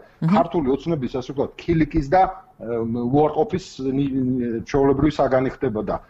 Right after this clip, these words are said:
Speaker 2: ძალიან რთულია ეს, საერთოდ, როდესაც ხვდები, რომ მათ შორის პარლამენტშიც რო შეხვიდე,
Speaker 1: მმ.
Speaker 2: როგორც ექცევიან ელისაშვილს და, ა, როგორც, ესე ვთქვათ, აბიტურებენ აი ამ ოპოზიციას, ხო?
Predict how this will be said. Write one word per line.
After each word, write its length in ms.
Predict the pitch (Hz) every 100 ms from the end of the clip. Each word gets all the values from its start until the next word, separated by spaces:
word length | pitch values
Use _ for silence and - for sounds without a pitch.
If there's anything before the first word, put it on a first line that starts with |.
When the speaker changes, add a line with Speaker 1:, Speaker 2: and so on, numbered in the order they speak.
| _
Speaker 2:
ძალიან 340 | - 104 165
რთულია 460 | 185 - 170 170 92
ეს, 160 | 78 - - 78
საერთოდ, 480 | - 101 202 147 120 - _ _
როდესაც 380 | 110 117 - -
ხვდები, 300 | - 147 143
რომ 120 | 104
მათ 160 | 92 120
შორის 240 | - 131
პარლამენტშიც 580 | - 117 143 147 - -
რო 120 | -
შეხვიდე, 560 | 127 - 143 120 95 80 - -
Speaker 1:
მმ. 140 | 165
Speaker 2:
როგორც 340 | 165 - 147 147
ექცევიან 500 | 143 - 151 147 101
ელისაშვილს 680 | 104 123 - 123 - 98 92
და, 160 | 87 85 - - _
ა, 160 | - 95 92 92 95 98
როგორც, 340 | 104 117 117 -
ესე 240 | 113 120
ვთქვათ, 280 | 123 104 90 - _
აბიტურებენ 800 | - - 127 143 202 180 110 98
აი 160 | 101
ამ 140 | 101 98
ოპოზიციას, 800 | 107 120 117 104 - 92 80 -
ხო? 140 | 139